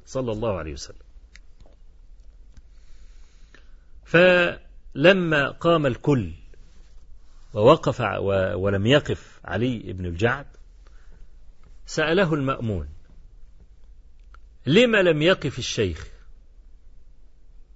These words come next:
فقال: "كرهت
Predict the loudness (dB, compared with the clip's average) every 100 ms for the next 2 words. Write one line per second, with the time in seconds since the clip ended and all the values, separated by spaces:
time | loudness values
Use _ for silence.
0 | -20 -20 -20 -20 -20 -20 -20 -16 -2 0
1 | 4 6 8 6 2 -4 -18 -20 -20 -20
2 | -20 -20 -20 -20 -20 -20 -20 -20 -20 -20
3 | -20 -20 -20 -20 -20 -20 -20 -20 -20 -20
4 | -20 -20 -20 -10 4 6 8 4 2 -2